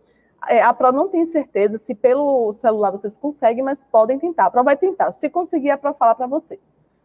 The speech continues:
Então, vamos ver o Brasil.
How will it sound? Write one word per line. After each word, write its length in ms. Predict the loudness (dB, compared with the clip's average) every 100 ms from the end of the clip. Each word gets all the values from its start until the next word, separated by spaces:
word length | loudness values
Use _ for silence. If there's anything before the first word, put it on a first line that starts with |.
| _ _
Então, 180 | -2 2
vamos 300 | 2 0 0
ver 340 | 0 0 -6 _ _ _ _ _ _ _ _
o 80 | -4
Brasil. 720 | 0 0 -2 -8 -8 -8 -10